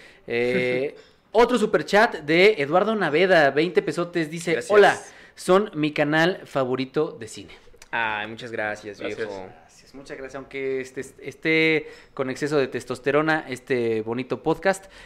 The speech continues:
Speaker 1: Y pues nada, creo que es el último
Speaker 2: <laughs>
Speaker 1: superchat. Muchas, muchas gracias por el apoyo, de verdad.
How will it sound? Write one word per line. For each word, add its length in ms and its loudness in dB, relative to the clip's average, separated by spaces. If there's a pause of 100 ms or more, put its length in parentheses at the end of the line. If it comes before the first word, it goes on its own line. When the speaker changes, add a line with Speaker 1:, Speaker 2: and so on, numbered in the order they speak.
(120)
Speaker 1:
Y 80 -6
pues 120 -8
nada, 280 2
creo 380 8
que 140 2
es 200 0
el 120 2
último 280 0
Speaker 2:
<laughs> 0 -
Speaker 1:
superchat. 560 0
Muchas, 320 -2
muchas 240 -4
gracias 260 0
por 140 0
el 80 0
apoyo, 360 2
de 40 2
verdad. 380 0